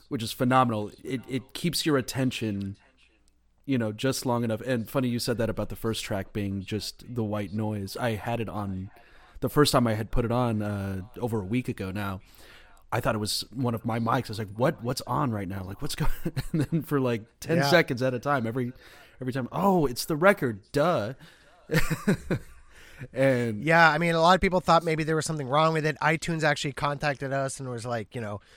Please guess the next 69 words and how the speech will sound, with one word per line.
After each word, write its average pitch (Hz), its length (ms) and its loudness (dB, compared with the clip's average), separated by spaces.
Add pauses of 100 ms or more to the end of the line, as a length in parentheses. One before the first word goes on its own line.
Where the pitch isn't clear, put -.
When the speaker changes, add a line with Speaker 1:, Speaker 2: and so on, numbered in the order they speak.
(380)
Speaker 2:
"Th-, 135 160 -6
there's 127 220 -6
something 131 240 -6
wrong 135 280 0
with 127 100 -4
the 117 80 -6
first 117 320 -6
track." 156 360 4
And 143 80 -6
we're 139 60 -2
like, 131 140 -4
"No, 151 180 0
it's 131 100 -4
supposed 147 200 -8
to - 40 -14
be 160 180 -4
that 151 180 0
way." 151 340 -2
And 131 100 -6
they 127 40 -6
were 127 100 -4
like, 113 180 -6
"Oh, 139 140 2
we're 131 140 -4
not 131 140 -2
allowed 127 240 -2
to 123 40 -8
have 113 220 -10
noise." 127 580 -8 (320)
They 147 100 -4
almost 170 320 -2
pulled 170 240 0
the 135 60 -6
track 156 400 -2
actually 113 300 -6
off 110 160 -6
the 107 100 -8
record. 131 400 -4
Speaker 1:
Uh, 139 540 4 (160)
<laughs> - 0 - (200)
they 131 60 2
didn't 127 140 2
Speaker 2:
Um, 120 100 0
Speaker 1:
want 120 220 0
it, 104 120 -6
right? 113 280 -4 (120)
I 117 60 -8
had 113 160 -4 (220)
thought 120 160 -4
about 104 160 -4
that 165 40 -2
Speaker 2:
yeah, 185 200 6
Speaker 1:
too. 127 80 2
Speaker 2:
because 117 160 -2
they're 151 100 -2
like, 147 160 -2
"We 143 80 -2
don't 156 160 2
want 156 200 4
it 147 140 -4 (140)
to 139 180 -2
seem 147 240 -4
like 131 140 -6
there's 123 200 -6
no, 123 400 -4 (300)
you 87 140 -10
know, 104 160 -6
no 107 200 -6
noise." 113 440 -6